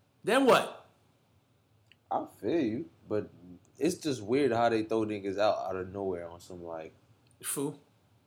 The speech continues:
Speaker 2: and, and talking trash about him. Like, bro, you realize your best weapon is a guy that nobody knew two years ago.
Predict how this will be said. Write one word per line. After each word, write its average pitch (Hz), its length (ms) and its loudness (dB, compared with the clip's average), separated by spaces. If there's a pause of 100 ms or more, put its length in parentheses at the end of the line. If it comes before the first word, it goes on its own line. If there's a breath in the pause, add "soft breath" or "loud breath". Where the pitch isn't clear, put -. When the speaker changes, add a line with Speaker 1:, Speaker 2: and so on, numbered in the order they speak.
(720)
Speaker 2:
and, 98 240 -10
and 90 320 -10
talking 113 320 -4
trash 123 340 0
about 92 260 -4
him. 95 100 -10
Like, 92 260 -8
bro, 131 100 -6
you 110 200 -6
realize 107 500 -2
your 107 140 -4
best 120 400 0
weapon 117 340 2
is 104 140 -2
a 104 60 0
guy 113 240 6
that 98 180 -2
nobody 127 400 2
knew 113 420 -6
two - 180 -8
years 123 280 -2
ago. 80 300 -10